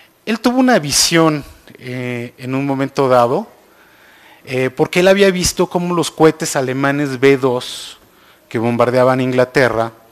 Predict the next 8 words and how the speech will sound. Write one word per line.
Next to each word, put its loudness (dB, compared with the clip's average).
eh, 0
él 0
vio 4
una 2
vez 0
un, -4
un -2
bombardeo 4